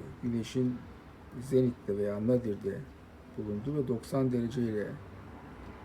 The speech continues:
ışınların geldiği ve gölgenin oluşmadığı hususi durumları düşünsek, ondan önce ve ondan sonra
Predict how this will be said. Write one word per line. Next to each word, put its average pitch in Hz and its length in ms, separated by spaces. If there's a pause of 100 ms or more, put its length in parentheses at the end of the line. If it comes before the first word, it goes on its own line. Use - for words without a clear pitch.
(200)
ışınların 113 500
geldiği 110 380
ve 139 60 (120)
gölgenin 117 440
oluşmadığı 101 480 (100)
hususi 123 340 (100)
durumları 113 400
düşünsek, 117 460 (840)
ondan 131 340
önce 135 420
ve 156 80
ondan 135 360
sonra 120 540